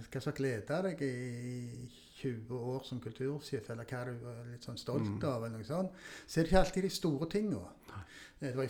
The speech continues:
Speaker 1: fantastisk å så få det der nede, og det, det var jo helt, eh, enormt. Men når jeg kom hjem,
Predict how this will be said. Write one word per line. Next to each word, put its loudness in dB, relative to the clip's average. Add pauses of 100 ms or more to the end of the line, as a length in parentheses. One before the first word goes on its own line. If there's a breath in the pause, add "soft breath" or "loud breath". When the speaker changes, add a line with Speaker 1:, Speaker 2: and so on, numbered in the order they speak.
(120)
Speaker 1:
fantastisk -6
å -6
så -4
få -4
det -4
der -4
nede, -6
og -6
det, -2 (220)
det -6
var -4
jo -2
helt, -8
eh, -6
enormt. -2 (640 soft breath)
Men 4
når 6
jeg 2
kom 4
hjem, 6